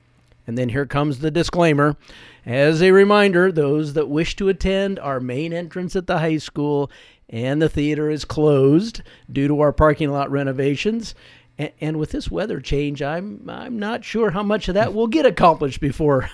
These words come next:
<laughs> winter sets in, but, um, we have campus signage directing you to the temporary entrance.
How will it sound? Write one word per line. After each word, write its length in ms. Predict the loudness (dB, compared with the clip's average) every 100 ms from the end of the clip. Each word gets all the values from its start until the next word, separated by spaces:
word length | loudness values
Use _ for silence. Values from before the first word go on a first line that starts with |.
| -16
<laughs> 180 | -20 -6
winter 300 | 0 2 2
sets 340 | -2 -4 -4 -4
in, 240 | -2 -2
but, 340 | -2 -2 -4 -6
um, 300 | -4 -6 -12 _ _ _
we 140 | 2 2
have 120 | 2
campus 460 | 2 2 0 -2
signage 420 | 0 0 0 -2 -2
directing 500 | 0 0 -2 -4 -2
you 300 | -2 -2 -2
to 240 | -2 -4
the 120 | -4
temporary 640 | -4 -4 -2 -2 0 -2
entrance. 480 | -4 -6 -4 -8 -10